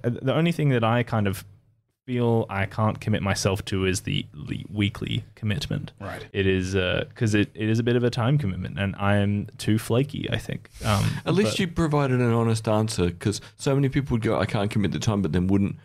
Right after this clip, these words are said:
Speaker 3: find a real answer.
Speaker 1: Mm.
Speaker 3: It's, if you like it enough,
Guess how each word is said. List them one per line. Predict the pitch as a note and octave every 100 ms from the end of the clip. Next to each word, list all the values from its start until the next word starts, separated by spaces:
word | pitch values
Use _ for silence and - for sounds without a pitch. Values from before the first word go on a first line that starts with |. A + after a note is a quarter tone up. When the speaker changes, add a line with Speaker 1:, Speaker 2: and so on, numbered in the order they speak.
| - - _
Speaker 3:
find | - G#2 G2 F#2+
a |
real | G2 F#2+
answer. | F2 F2+ D2 - - - -
Speaker 1:
Mm. | G#2 F#2 - _
Speaker 3:
It's, | B2+ A#2+ - -
if | B2+ B2
you | A#2+
like | B2 F3 D3
it | A2+
enough, | G#2 G2 -